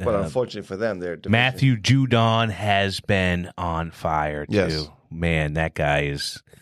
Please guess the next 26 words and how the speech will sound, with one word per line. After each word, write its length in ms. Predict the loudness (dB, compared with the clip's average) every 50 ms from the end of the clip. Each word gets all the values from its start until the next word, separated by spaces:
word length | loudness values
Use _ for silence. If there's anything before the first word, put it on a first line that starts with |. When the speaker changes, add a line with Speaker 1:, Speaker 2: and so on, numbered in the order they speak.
| _ -4 -2
Speaker 2:
aside 340 | 0 2 2 2 2 2 2
from 160 | 0 0 0
the 100 | 0 0
fact 300 | 0 0 0 0 -2 -4
that 80 | -8
he 60 | -6 -2
wears 320 | 0 0 0 0 -2 -2
all 160 | -2 0 0
that 200 | 0 0 0 -2 -2
red 500 | -2 0 2 2 2 2 0 -4 -6 -10
on 180 | -8 -6 -6 -6
his 180 | -6 -8 -8 -6
jer-, 200 | -4 -4 -4 -6 -8
on 160 | -8 -8 -6
his 160 | -8 -8 -8 -8
sleeves, 680 | -8 -6 -4 -2 -2 -2 -2 -4 -4 -6 -8 -8 -10 -12 _ _ _ _ -20 -20 -20 -20 -20 _ -2
and 100 | 0 0
you 60 | 0
can, 240 | 0 0 -4 -4 0
you 120 | 0 0 2
can 160 | 2 2 4
know 240 | 6 6 6 4 2
exactly 480 | 0 0 2 2 2 2 2 -2 -2
who 180 | 0 0 0 2
he 180 | 2 2 2
is, 340 | 2 2 0 0 -2 -6 -8